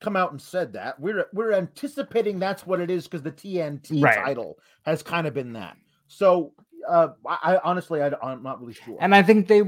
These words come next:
Speaker 2: I think fans would want that because the women's title has just been,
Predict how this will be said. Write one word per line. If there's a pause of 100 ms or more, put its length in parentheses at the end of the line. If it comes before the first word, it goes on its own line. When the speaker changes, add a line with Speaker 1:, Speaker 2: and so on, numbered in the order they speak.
(140)
Speaker 2:
I
think
fans
would
want
that
because (540)
the
women's
title
has (320)
just
been,